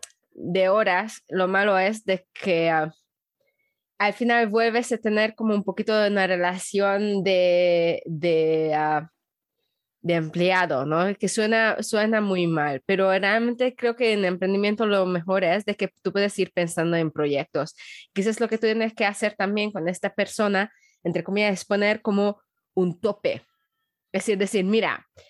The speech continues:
eh, en esta época vamos a trabajar así y vamos a ver co-,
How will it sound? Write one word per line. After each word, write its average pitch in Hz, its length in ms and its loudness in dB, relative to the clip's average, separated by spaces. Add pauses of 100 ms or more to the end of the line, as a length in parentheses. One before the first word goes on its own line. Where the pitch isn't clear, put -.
(300)
eh, 208 360 2
en 214 140 0
esta 277 300 2
época 277 680 0
vamos 233 260 -2
a 269 60 0
trabajar 254 380 -2
así 220 500 -2
y 196 400 0
vamos 214 340 -2
a 240 60 0
ver 233 240 -2
co-, 190 300 -4